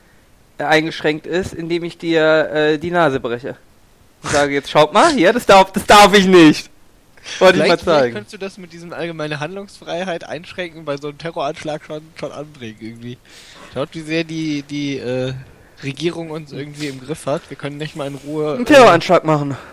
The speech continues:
Speaker 2: Ja, das ist
Speaker 1: Ja,
Speaker 2: schon
Speaker 1: also das, äh, geht natürlich da auch eigentlich eher fehl.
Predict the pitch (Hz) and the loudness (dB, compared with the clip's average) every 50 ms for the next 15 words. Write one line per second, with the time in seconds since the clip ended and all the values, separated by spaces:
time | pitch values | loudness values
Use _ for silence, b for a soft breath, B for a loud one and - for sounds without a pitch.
0 | - 165 160 139 117 104 - - _ _ 120 143 139 - - 196 220 202 165 143 | -12 -8 -8 -6 -8 -8 -12 -16 _ _ -20 -20 -10 -2 2 4 6 6 4 4
1 | 151 151 - _ _ _ - 180 180 202 202 190 170 160 190 185 - - 131 170 | 0 -4 -14 _ _ _ 0 2 4 4 2 2 2 0 -2 -2 -4 -4 -2 -2
2 | 196 185 170 190 208 208 - - _ - 180 190 185 - - 190 180 190 - - | -2 -2 -2 -4 -6 -6 -6 -10 _ -12 -10 -10 -8 -8 -10 -10 -10 -12 -8 -4
3 | 185 175 175 180 - - - 175 - - - 160 170 175 180 170 - - - 156 | -2 0 2 0 0 -2 -4 -8 -10 -10 -10 -10 -10 -10 -12 -16 -16 -12 -8 -6
4 | 160 151 151 147 147 - - - - - - 170 175 185 190 196 202 226 | -2 -2 0 0 -2 -4 -6 -12 -16 -12 -8 -6 -2 0 0 2 0 0